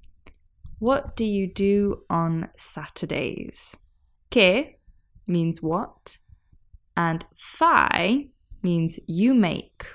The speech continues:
or you do. So we've got I make or do is faccio, and you make or do is fai. Il sabato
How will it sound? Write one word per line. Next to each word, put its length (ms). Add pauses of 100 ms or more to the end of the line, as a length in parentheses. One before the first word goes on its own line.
(140)
or 180
you 300
do. 340 (1040)
So 220
we've 180
got 400
I 240
make 400
or 140
do 500
is 480 (640)
faccio, 920 (800)
and 260
you 300
make 380
or 120
do 440 (400)
is 360 (460)
fai. 360 (1900)
Il 280
sabato 920